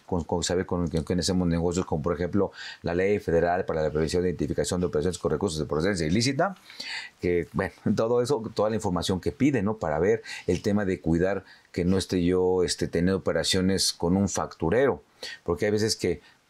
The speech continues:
los factureros hay de todo tipo, lamentablemente. Hay quienes hacen operaciones reales y operaciones no reales, están simulando operaciones.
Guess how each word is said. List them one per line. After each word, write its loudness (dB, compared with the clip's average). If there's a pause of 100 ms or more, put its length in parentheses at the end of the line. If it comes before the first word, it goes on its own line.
los -2
factureros 0
hay 2
de 0
todo 2
tipo, 0
lamentablemente. 0 (340)
Hay -2
quienes 0
hacen 2
operaciones 0
reales 0
y 0
operaciones 0 (280)
no 2
reales, 0
están -4
simulando 0
operaciones. 0